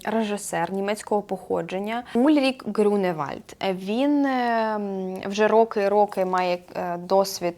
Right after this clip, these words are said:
е, з того, щоб збирати інформацію про членів британської королівської родини. А, він, е, зацікавлений в тому, щоб зняти новий документальний фільм про Меган та Гаррі, але без Меган та Гаррі, скажімо так. Е, тобто фільм, який буде про них,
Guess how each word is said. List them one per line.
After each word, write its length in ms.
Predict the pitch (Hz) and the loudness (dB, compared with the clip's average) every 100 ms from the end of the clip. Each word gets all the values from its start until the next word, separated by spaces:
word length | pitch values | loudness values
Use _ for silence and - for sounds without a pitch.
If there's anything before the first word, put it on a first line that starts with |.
| - | -4
е, 400 | 180 170 170 165 170 | -4 -2 -2 -2 -4
з 280 | 175 185 | 0 0
того, 320 | 180 196 190 180 | 2 2 2 0
щоб 220 | - 175 | -6 -8
збирати 400 | 180 185 180 175 | 0 2 2 -2
інформацію 540 | 175 180 180 180 - - | -8 -6 -6 -6 -10 -8
про 200 | - - | -8 -8
членів 320 | - 170 175 170 | -10 -10 -8 -6
британської 360 | 175 156 - | -8 -8 -14
королівської 460 | - 165 - - 196 | -14 -14 -14 -8 -6
родини. 520 | 220 311 339 311 302 - - - - | 0 0 2 0 -2 -6 -16 -16 -8
А, 300 | 202 196 196 | -2 0 0
він, 360 | 185 214 226 220 | 0 -2 0 0
е, 280 | 208 196 190 | -2 -2 -2
зацікавлений 840 | 190 208 220 - 196 190 175 170 | 0 0 -2 2 4 4 0 -4
в 80 | 175 | -4
тому, 320 | - 320 381 | 2 4 2
щоб 260 | - - 190 | -2 -8 -8
зняти 400 | 202 220 233 214 | -2 -2 0 -2
новий 560 | 196 185 196 214 208 - - | -2 -2 0 0 -4 -10 -14
документальний 960 | 185 196 196 202 196 196 185 180 170 | -6 -4 -2 -2 -4 2 4 4 0
фільм 240 | 170 180 175 | -6 -6 -4
про 140 | 180 | -4
Меган 300 | 180 175 180 | -2 -4 -4
та 120 | 180 | -4
Гаррі, 380 | 196 277 381 302 - | 0 2 4 2 0
але 200 | 196 220 | 2 4
без 300 | 196 190 175 | 6 4 4
Меган 300 | 165 165 147 | -4 -6 -6
та 120 | 170 | -4
Гаррі, 280 | 175 302 330 | -2 -2 -4
скажімо 340 | - 285 285 | -4 -2 -2
так. 200 | 285 - - - - - - - - - | -2 -4 -6 -20 -20 -20 -18 -18 -18 -4
Е, 80 | 208 | 0
тобто 280 | 220 220 214 | 0 0 -2
фільм, 260 | - 339 | 4 4
який 200 | 277 240 | 4 2
буде 220 | 202 202 | 2 2
про 280 | 190 - 381 | 2 2 4
них, 320 | 427 415 403 | 4 2 0